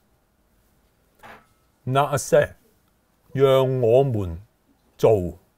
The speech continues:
啊，讓我們創立創造啊，Naaseh，創造乜嘢？Adam，人類啊，Naaseh Adam，Betselmenu，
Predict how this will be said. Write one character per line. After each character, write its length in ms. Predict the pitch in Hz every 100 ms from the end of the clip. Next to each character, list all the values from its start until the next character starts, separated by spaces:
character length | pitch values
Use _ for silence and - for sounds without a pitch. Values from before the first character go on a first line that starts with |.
| _ _ _ _ -
啊， 220 | 92 82 _ _ _ _ _ -
讓 240 | 135 147
我 80 | 160
們 220 | 120 95
創 500 | - - 131 131 131
立 120 | 117 92 -
創 380 | - 127 117 117
造 120 | 101 80 - _ _ _ _ _ _ _ _
啊， 180 | 104 87
Naaseh， 480 | 123 113 107 117 90 _ _ _ _ _ _
創 200 | - 156
造 80 | 147
乜 240 | 139 135 87
嘢？ 40 | _ _ _ _ _ _ _ _ _
Adam， 540 | - 123 - 139 151 185 _ _ _ _ _ _ _ _
人 320 | 120 110 92
類 180 | 92 82 - _ _ _ _ _ _ _ _ _ _ _
啊， 180 | 90 - _ _ _ _ _
Naaseh 680 | 139 135 - 170 127 117 101 - _ _ _ _ _ _ _ _ _ _ _ - - _ _
Adam，Betselmenu， 600 | 139 127 143 139 165 113